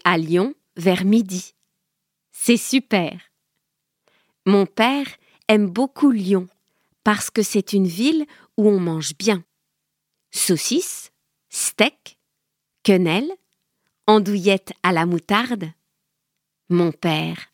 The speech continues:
adore. Neuf heures trente-cinq. On va repartir. Mon père regarde les bagages.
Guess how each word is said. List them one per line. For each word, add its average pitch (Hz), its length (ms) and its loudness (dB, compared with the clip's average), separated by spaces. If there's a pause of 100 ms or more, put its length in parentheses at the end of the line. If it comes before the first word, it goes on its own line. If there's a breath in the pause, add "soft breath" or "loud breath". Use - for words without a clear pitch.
(120)
adore. 226 640 -6 (2500)
Neuf 262 320 4
heures 302 220 0
trente-cinq. - 840 -4 (1080)
On 202 80 6
va 196 180 2
repartir. 190 800 -6 (1200)
Mon 185 180 4
père 254 460 -2 (140)
regarde 220 580 0
les 185 160 2
bagages. 160 640 -2